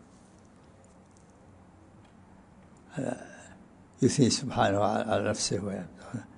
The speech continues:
بأنه نعم المولى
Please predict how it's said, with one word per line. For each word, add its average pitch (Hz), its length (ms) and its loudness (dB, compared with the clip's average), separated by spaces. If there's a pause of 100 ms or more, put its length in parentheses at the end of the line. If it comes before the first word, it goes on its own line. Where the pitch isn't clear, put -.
(300)
بأنه 104 500 0 (1300)
نعم 104 280 2
المولى 101 680 0